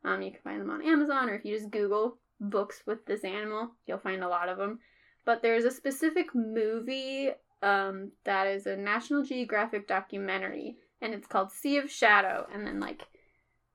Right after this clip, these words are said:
each word is, like, a different color, so it basically spells out S O S,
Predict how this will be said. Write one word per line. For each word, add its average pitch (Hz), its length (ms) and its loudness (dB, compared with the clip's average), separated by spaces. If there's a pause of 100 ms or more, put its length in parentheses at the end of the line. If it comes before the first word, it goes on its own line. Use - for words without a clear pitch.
(320)
each 240 280 -6
word 208 460 0 (260)
is, 196 160 -2
like, - 180 -6 (1120)
a - 40 -20
different 208 340 -6
color, 220 380 2 (120)
so 208 400 -2
it - 200 -6
basically 196 440 -4
spells 214 300 -2
out 202 180 -4
S 202 200 -4
O 202 160 2
S, 240 360 4